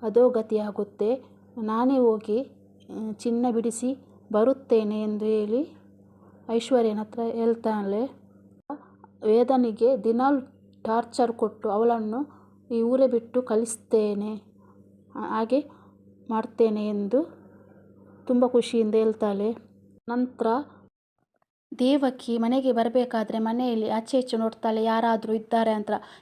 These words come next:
ಯಾರೂ ಇರುವುದಿಲ್ಲ. ಉಮಾ ಅಡಿಗೆ ಮಾಡ್ತಾ ಇರ್ತಾಳೆ. ಅವಳಿಗೆ ಗೊತ್ತಾಗದ ಹಾಗೆ ಮೆಲ್ಲ ರೂಮಿನೊಳಗೆ ಹೋಗಿ ಹಣ-, ಹಣವನ್ನು ಕಳ್ಳತನ ಮಾಡಿ ಹೊರಗೆ ಬಂದು ಉಮನನ್ನು ಕರೆದು ವಿಕ್ರಮ್ ಮತ್ತು ವೇದ ಒಟ್ಟಿಗೆ ಇದ್ದ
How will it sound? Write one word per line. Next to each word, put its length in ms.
ಯಾರೂ 400
ಇರುವುದಿಲ್ಲ. 440
ಉಮಾ 640
ಅಡಿಗೆ 320
ಮಾಡ್ತಾ 380
ಇರ್ತಾಳೆ. 480
ಅವಳಿಗೆ 400
ಗೊತ್ತಾಗದ 600
ಹಾಗೆ 280
ಮೆಲ್ಲ 340
ರೂಮಿನೊಳಗೆ 560
ಹೋಗಿ 340
ಹಣ-, 260
ಹಣವನ್ನು 460
ಕಳ್ಳತನ 540
ಮಾಡಿ 280
ಹೊರಗೆ 320
ಬಂದು 300
ಉಮನನ್ನು 400
ಕರೆದು 640
ವಿಕ್ರಮ್ 400
ಮತ್ತು 600
ವೇದ 280
ಒಟ್ಟಿಗೆ 600
ಇದ್ದ 200